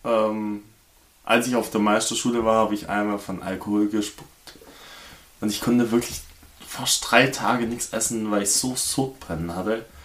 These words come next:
Ähm, ja,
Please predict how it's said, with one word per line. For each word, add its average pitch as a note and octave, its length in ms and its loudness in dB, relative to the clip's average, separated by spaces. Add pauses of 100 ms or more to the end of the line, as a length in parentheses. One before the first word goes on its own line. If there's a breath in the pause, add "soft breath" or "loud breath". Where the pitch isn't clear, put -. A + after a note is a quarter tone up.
(600 loud breath)
Ähm, B2+ 880 6 (2000)
ja, G#2 360 0